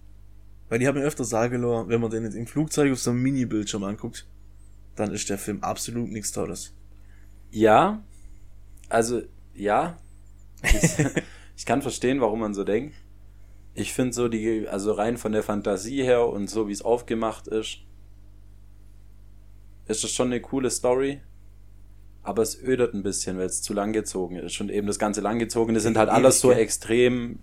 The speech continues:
Speaker 2: äh, krass animierte, ähm, Naturbilder und so weiter.
Speaker 1: Ja.
Speaker 2: Oder halt einfach, keine Ahnung. Und das ist schon, wenn du im Kino sitzt mit drei D, dann ist das schon eine,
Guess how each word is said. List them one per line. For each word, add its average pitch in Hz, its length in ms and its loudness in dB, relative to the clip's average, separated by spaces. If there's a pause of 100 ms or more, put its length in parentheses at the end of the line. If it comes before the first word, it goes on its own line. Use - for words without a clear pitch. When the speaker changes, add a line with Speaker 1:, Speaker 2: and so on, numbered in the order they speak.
Speaker 2:
äh, 98 460 2 (100)
krass 107 320 -2
animierte, 92 960 -4 (500)
ähm, 82 840 -6
Naturbilder 92 720 -2
und 85 120 -6
so 82 160 -8
weiter. 78 500 -6
Speaker 1:
Ja. 90 280 -6 (180)
Speaker 2:
Oder 85 180 -8
halt 82 140 -6
einfach, 82 480 -10
keine 87 220 -8
Ahnung. 85 320 -8 (320)
Und 92 100 -12
das 92 180 -4
ist 92 80 -8
schon, 104 420 -2 (180)
wenn 95 160 -2
du 107 60 2
im 104 120 0
Kino 139 280 2
sitzt 127 300 -2
mit 107 220 -6
drei 95 160 2
D, 117 260 2 (680)
dann 87 160 -10
ist - 140 -6
das 95 120 -8
schon 101 180 -8
eine, 95 120 -10